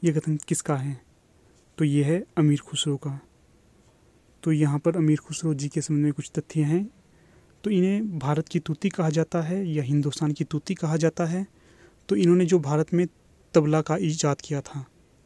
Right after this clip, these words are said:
इसके साथ ही इन्होंने भारत में खड़ी बोली का सबसे पहले प्रयोग किया था और ये मुहावरों और लोकोक्तियों का प्रयोग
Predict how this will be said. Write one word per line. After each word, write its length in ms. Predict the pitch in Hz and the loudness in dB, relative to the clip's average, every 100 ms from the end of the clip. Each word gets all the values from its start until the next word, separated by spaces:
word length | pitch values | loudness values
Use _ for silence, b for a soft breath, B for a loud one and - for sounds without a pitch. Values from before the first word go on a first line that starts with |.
| _ b b b - | _ b b b -4
इसके 260 | 160 - | -2 0
साथ 200 | 170 160 160 | 0 0 -2
ही 60 | 190 | 0
इन्होंने 240 | 170 170 | 4 4
भारत 340 | 151 143 147 165 | 2 0 -2 0
में 220 | 165 196 b b b - | 0 -2 b b b -2
खड़ी 180 | 160 | 0
बोली 260 | 156 156 156 | 2 2 2
का 120 | 165 | 0
सबसे 300 | 151 151 - | -2 -2 -4
पहले 280 | 160 151 147 | -2 0 -2
प्रयोग 340 | - 143 147 143 | -2 -2 -2 0
किया 160 | 151 | -4
था 220 | 147 185 190 b b b b b - | -4 -8 -10 b b b b b 0
और 160 | 151 | 0
ये 280 | 143 160 202 - _ _ - _ _ _ 170 | 2 2 0 -4 _ _ -20 _ _ _ 2
मुहावरों 520 | 160 139 151 151 196 | 4 4 0 2 0
और 260 | 180 165 196 | 2 2 0
लोकोक्तियों 640 | 180 151 165 147 - 160 | -4 0 0 0 0 0
का 120 | 151 | 0
प्रयोग 280 | 139 147 175 | -2 0 0